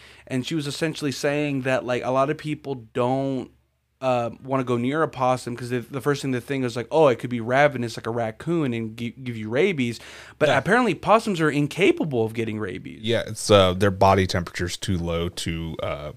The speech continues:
Speaker 2: keep rabies alive.
Speaker 1: Which makes sense 'cause they're marsupial. So
Speaker 2: Yeah.
Speaker 1: that's, like, the way how they, um, like, you know, take care of their young,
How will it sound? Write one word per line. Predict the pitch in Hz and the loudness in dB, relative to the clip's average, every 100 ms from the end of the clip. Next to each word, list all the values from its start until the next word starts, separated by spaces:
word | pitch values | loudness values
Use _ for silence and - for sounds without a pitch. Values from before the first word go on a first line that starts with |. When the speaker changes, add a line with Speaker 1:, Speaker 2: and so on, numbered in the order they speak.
| _ | _
Speaker 2:
keep | - 98 - | -4 -4 -2
rabies | 85 82 85 82 - | -2 -2 -6 -8 -10
alive. | - 73 69 104 _ _ | -8 -10 -10 -14 _ _
Speaker 1:
Which | 170 180 | -4 0
makes | 202 262 - | 2 2 2
sense | 269 311 | 0 0
'cause | - 151 | -2 0
they're | 151 | 0
marsupial. | 139 120 - 262 262 123 98 113 | 2 -2 0 -2 -2 -4 -4 -2
So | 214 | 2
Speaker 2:
Yeah. | 143 | 4
Speaker 1:
that's, | 170 - 143 | 4 2 -2
like, | 147 127 | -2 0
the | 143 | 0
way | 170 175 | 0 2
how | 170 160 | 2 2
they, | 143 143 139 | 2 0 0
um, | 110 123 117 113 - | 0 -2 -2 -6 -6
like, | 123 | -6
you | 123 123 | -2 -4
know, | 120 | -4
take | 139 | -4
care | 156 | -2
of | 131 | -2
their | 123 | -2
young, | 127 143 135 123 | 0 0 0 -2